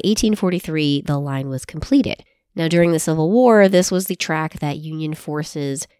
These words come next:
destroyed, um, creating the famous Sherman neckties, which were, like, twisted up pieces of rails that apparently look like neckties. By eighteen ninety, the Central of Georgia Railroad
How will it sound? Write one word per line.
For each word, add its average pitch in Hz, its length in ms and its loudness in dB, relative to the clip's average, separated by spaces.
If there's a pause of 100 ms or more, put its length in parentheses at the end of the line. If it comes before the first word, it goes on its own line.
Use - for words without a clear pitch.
destroyed, 226 760 2
um, 151 220 -2
creating 151 440 -6
the 147 120 -4
famous 147 460 -8 (100)
Sherman 156 560 -8
neckties, 170 640 -6
which - 240 -10
were, 147 180 -6
like, 160 320 -8
twisted 160 400 -6
up 143 220 -6
pieces 160 380 -8
of 151 160 -10
rails 151 480 -2 (240)
that 156 120 -4
apparently 139 340 -4
look 151 140 -6
like 170 160 -8
neckties. 147 480 -8 (1700)
By 185 180 6
eighteen 185 340 2
ninety, 151 300 -2
the 151 120 -2
Central 151 420 -2
of 147 80 -4
Georgia 147 260 -6
Railroad 143 560 -2